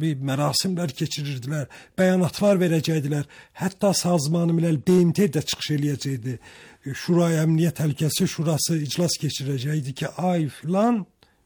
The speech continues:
bir jurnalist şəh-, öldürülübdür. Halbuki sustular Əbu Aqilə. Özü də Əbu Aqilə, e, xristiandır, heç müsəlman da deyil. E,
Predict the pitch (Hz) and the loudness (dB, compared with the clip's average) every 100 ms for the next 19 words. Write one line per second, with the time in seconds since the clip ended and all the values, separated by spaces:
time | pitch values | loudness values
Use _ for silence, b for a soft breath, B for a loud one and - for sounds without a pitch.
0 | _ _ 196 170 160 165 165 165 - - | _ _ 0 0 0 0 0 -2 -4 -8
1 | - _ _ - - 135 139 113 - - | -18 _ _ -14 -8 -6 -6 -10 -12 0
2 | 190 165 170 165 151 - - b b b | 2 4 2 0 -2 -14 -20 b b b
3 | b b b b - 175 185 190 208 190 | b b b b -4 0 2 0 -2 -4
4 | 202 - - 190 170 104 - 113 110 117 | -4 -4 -2 0 0 -2 -10 -12 -10 -10
5 | 123 120 - 117 107 b b b 131 160 | -10 -10 -10 -12 -14 b b b -8 -6
6 | 160 156 156 143 156 156 B B B B | -4 -2 -2 -2 -2 -4 B B B B
7 | - 139 139 135 135 131 - 135 - - | -12 -8 -8 -8 -10 -10 -8 -6 -4 0
8 | 151 170 139 95 113 - - 123 - 135 | 2 2 0 -2 -10 -12 -10 -10 -4 -4
9 | 135 180 151 117 117 104 98 b b b | 0 0 0 -2 -4 -4 -8 b b b
10 | b b _ 127 | b b _ -8